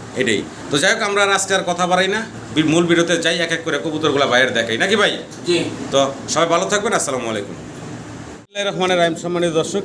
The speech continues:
Speaker 1: শুরু করতেছি। ভিডিওতে প্রথমেই আমরা দেখতে পারতেছি স্ট্রেচার আছে, আহ, স্টেনসিল কালারের ভিতরে।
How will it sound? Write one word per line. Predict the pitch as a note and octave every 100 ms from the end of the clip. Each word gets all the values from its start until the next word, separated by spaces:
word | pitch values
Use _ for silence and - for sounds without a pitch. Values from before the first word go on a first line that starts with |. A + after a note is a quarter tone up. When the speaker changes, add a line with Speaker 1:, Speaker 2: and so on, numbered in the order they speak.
| -
Speaker 1:
শুরু | E3 F3
করতেছি। | F3+ G3 F3 G3
ভিডিওতে | E3 E3+ F3+ F3 - F3+ F3
প্রথমেই | E3+ E3 E3+ E3+
আমরা | E3+ E3+
দেখতে | A#3 D#3+
পারতেছি | E3 E3 E3+ F#3+ E3+
স্ট্রেচার | - E3 D#3+ D#3
আছে, | D3 F3
আহ, | A3 - - - - - - B2+ C3+ C#3+ - - F3
স্টেনসিল | - F#3 F3 D#3+
কালারের | D#3 C#3+ C3
ভিতরে। | A#2+ A#2 G2+